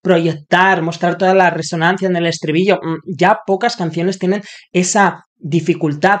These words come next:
vocal. Y eso sí que es original porque, repito, ahora en la música actual muy pocas canciones se componen de esa forma. Entonces, dentro del mundo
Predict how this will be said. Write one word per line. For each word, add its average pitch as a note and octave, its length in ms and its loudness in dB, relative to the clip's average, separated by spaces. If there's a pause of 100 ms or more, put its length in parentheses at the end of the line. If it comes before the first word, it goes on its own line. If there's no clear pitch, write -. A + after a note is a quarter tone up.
(120)
vocal. D3+ 560 -4 (180)
Y G#3 100 0
eso B3 180 0
sí A3 240 -4
que F#3 100 2
es F#3 140 0
original E3 540 0
porque, D#3+ 360 -6 (140)
repito, D#3 600 -2 (680)
ahora E3 440 4
en E3 80 -6
la D#3 80 -4
música F3+ 320 -4
actual F3+ 340 0
muy F#3 380 -2
pocas D#3 320 -4
canciones F#3+ 380 -2
se E3+ 100 -4
componen E3 500 0
de D#3 80 -2
esa C#3+ 220 -6
forma. C3+ 320 -10 (420)
Entonces, G3 520 2
dentro G#3+ 400 2
del G3 160 2
mundo F3+ 400 0